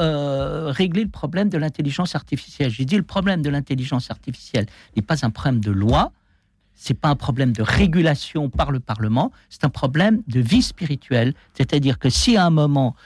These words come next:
nous comprenons, nous avons l'intelligence de l'intelligence, nous aurons l'intelligence de l'intelligence artificielle. »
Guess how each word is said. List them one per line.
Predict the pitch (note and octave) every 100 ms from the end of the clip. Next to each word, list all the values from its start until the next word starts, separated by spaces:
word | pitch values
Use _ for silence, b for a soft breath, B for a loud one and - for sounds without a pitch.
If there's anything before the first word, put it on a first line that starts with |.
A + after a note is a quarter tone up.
| b
nous | C#3+
comprenons, | - B3 - - E3+ D3 A#2
nous | - C#3+ E3
avons | E3+ C#3
l'intelligence | C#3 D4+ - G#3 G3 F3+ E3
de | C3+
l'intelligence, | C#3 C3+ D3 C3 A#2+ C#3 E3 - b b
nous | C3+ C3+
aurons | C#3+ D#3+
l'intelligence | D#3+ D#3+ D3 C3 D#3 E3 -
de | D3
l'intelligence | D#3 C3+ B2+ A2 C#3 -
artificielle. » | - - - _ -